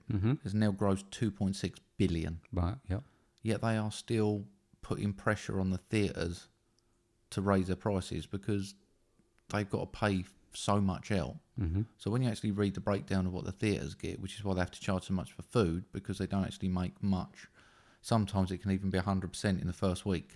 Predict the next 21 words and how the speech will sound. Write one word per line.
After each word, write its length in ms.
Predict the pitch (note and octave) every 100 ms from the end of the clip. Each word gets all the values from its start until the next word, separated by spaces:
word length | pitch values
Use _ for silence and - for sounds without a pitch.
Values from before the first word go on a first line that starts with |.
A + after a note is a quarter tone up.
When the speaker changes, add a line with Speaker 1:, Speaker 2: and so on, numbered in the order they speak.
| -
Speaker 1:
Right, 280 | G2 E2 A2+ -
okay. 280 | C3 - F#2 - -
Speaker 2:
It, 160 | - -
there, 120 | G2
there 260 | G2 G2+ G2+
is 140 | G2
an 120 | G2 G2
interesting 500 | F#2+ - F#2 - F#2+
article 400 | F#2 D#2+ F#2 F2+
I 40 |
found 260 | - F#2 G2
somewhere 240 | F#2 F2+
where 100 | F2
it 60 | E2
does 200 | F#2 -
some 340 | - F#2 F#2 - _ _ -
example 480 | G2 A2 F#2+ -
breakdown. 500 | F#2 F2 D#2 - D#2+
Some 200 | E2 G2+
of 120 | F#2
Speaker 1:
Right. 100 | F2+